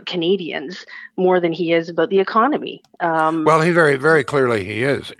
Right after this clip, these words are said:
Speaker 2: <clears throat> He's illustrated that, uh, time and time again. You said, "What's his end game?" That's a very interesting question. I believe that, that Pierre, that, uh, Justin came to power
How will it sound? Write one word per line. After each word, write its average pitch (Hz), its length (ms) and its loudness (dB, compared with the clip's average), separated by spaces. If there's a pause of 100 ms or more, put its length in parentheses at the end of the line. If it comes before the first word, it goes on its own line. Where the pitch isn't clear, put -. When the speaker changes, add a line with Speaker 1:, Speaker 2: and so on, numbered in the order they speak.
(140)
Speaker 2:
<clears throat> - 200 -20
He's 127 160 -2
illustrated 120 600 0
that, 104 280 0 (340)
uh, 117 120 -2
time 123 280 -2
and 101 120 -8
time 104 200 -4
again. 95 340 -6 (280)
You 156 120 -8
said, 165 220 -2
"What's 196 260 -4
his 151 180 -6
end 151 260 -4
game?" 123 200 0
That's - 200 -4
a 254 60 -12
very 214 220 -6
interesting 127 380 -12
question. - 440 -8 (460)
I 208 120 2
believe 160 360 -2
that, 120 180 -2 (140)
that 113 220 -8
Pierre, 113 380 -6
that, 107 280 -4
uh, 98 200 -2
Justin 131 580 -6 (280)
came 113 200 -6
to 101 100 -10
power 90 420 -4